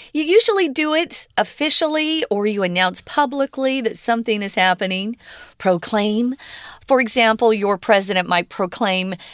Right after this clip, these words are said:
"Today is the day we're gonna honor all the teachers or all the heroes that, uh, have helped us in life."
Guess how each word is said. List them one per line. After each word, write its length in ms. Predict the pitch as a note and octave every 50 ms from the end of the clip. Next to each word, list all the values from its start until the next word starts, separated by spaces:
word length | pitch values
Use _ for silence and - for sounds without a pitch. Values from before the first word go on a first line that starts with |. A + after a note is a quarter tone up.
| - _
"Today 680 | - F4 D#4+ B3 D#4 D#4 D#4 D4+ D4 C#4+ C4+ A#3+ A#3 A3+
is 140 | A#3 A#3 -
the 120 | B3+ B3+
day 260 | A3 C#4+ C#4 C#4 C#4+
we're 160 | C#4 B3 B3 A#3+
gonna 240 | A3+ A#3+ G#3+ G#3 -
honor 300 | G#3 G#3 G#3+ G3+ G3 G#3 -
all 240 | - D#4+ F4 E4+ E4+
the 120 | D#4+ D4+ C#4
teachers 720 | - - D#4 D4+ D4 - - A#3+ G#3 G3 F3+ F3 E3+ F#3
or 220 | F#3+ G3 G#3+ - - - - - - - _ -
all 480 | C4 D4 D4+ D#4 D#4+ D#4+ D#4+ D#4+ C#4+
the 260 | A#3+ C4 B3+ B3 B3
heroes 800 | A#3+ D4 - - E4+ D#4+ D#4 D4 A#3 G3+ F3+ E3 E3+ E3+ E3 -
that, 420 | G#3 F3 F#3+ G#3+ G3+ E3+ - -
uh, 240 | G#3+ G3 F#3 F#3+ F#3+ F#3 - - - -
have 160 | - B3+ A#3
helped 380 | - - - D4+ F#3+ - - G#3+
us 260 | F#3 F3+ - - - _ -
in 240 | G#3+ G3+ G3+ G#3
life." 400 | G3+ G3 G3 F3 D#3+ E3 - _